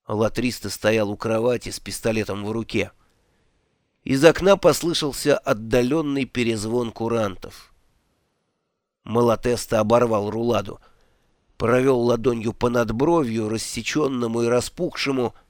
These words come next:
потом по щекам, покрытым шрамами и оспинами, и снова взглянул на капитана. "Ну что, решился?"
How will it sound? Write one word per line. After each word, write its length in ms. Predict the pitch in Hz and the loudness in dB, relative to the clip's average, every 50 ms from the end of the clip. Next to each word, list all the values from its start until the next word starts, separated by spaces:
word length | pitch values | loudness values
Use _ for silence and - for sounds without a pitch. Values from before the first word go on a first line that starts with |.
| _ _ _ _ _ _ | _ _ _ _ _ _
потом 360 | - 120 113 - 117 110 107 | -4 -4 -2 0 -2 -2 -2
по 140 | - - 107 | -4 -6 -6
щекам, 580 | - - - - 107 - - 160 156 151 - - - - - - - _ _ _ | -4 -4 -4 -6 -6 2 4 4 4 4 2 -6 -16 -20 -20 -20 -20 _ _ _
покрытым 560 | - - - - 117 120 123 104 117 113 107 | -2 -2 0 0 -2 -4 -2 -4 -4 -6 -4
шрамами 720 | - - 107 104 107 120 127 123 117 113 110 110 110 110 | -6 -6 -4 0 2 2 2 2 2 -2 -4 -2 -2 -2
и 60 | 113 110 | -2 -2
оспинами, 760 | 107 113 117 113 - - - 110 104 104 101 98 92 - - _ _ _ _ _ _ _ _ _ _ | -2 -2 -4 -4 -6 -8 -8 -6 -6 -4 -4 -4 -6 -6 -8 _ _ _ _ _ _ _ _ _ _
и 100 | - 139 | -8 -8
снова 460 | 123 - - 123 117 113 107 104 107 | -6 -6 -6 -4 -4 -2 -2 -2 -4
взглянул 600 | 98 98 104 104 101 117 120 110 107 104 101 101 | -4 -4 -8 -6 -2 -2 -2 0 -2 -4 -6 -6
на 120 | 101 104 104 | -8 -8 -8
капитана. 640 | - 110 - 107 98 - - 98 98 90 92 - - - _ _ _ _ _ _ _ _ _ _ _ _ _ _ _ _ _ _ _ _ _ _ _ _ _ _ _ _ | -8 -8 -8 -8 -6 -4 -4 -4 -4 -6 -12 -16 -18 -20 _ _ _ _ _ _ _ _ _ _ _ _ _ _ _ _ _ _ _ _ _ _ _ _ _ _ _ _
"Ну 200 | - 110 131 131 | -6 -4 -2 0
что, 460 | 123 - - 131 131 131 135 117 107 - _ _ _ _ _ _ _ _ _ _ _ _ _ | 0 0 0 2 4 4 4 2 0 -8 _ _ _ _ _ _ _ _ _ _ _ _ _
решился?" 880 | 107 101 113 120 107 - - 139 185 151 143 - - - - - - | -8 -6 -4 -4 -4 -2 0 0 0 -2 -2 -6 -6 -8 -8 -10 -14